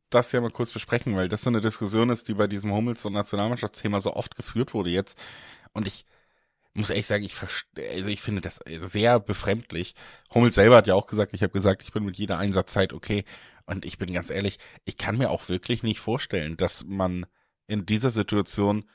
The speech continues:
ähm, einen Anruf vom Bundestrainer kriegt und sagt, „Wie fühlst du dich? Was,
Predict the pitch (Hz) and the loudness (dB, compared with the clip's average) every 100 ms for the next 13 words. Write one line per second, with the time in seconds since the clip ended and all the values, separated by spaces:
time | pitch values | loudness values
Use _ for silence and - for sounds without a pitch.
0 | _ _ _ _ _ _ _ 107 101 98 | _ _ _ _ _ _ _ 0 0 0
1 | 98 101 101 104 101 110 98 98 104 - | 0 0 0 0 0 0 0 0 -2 -2
2 | 120 113 - 117 - - - _ 104 101 | 0 0 0 -2 -4 -14 -20 _ -2 2
3 | 101 - 104 - 110 - 123 123 - 110 | 2 0 -2 0 -2 0 -2 -2 -2 -2
4 | - | -2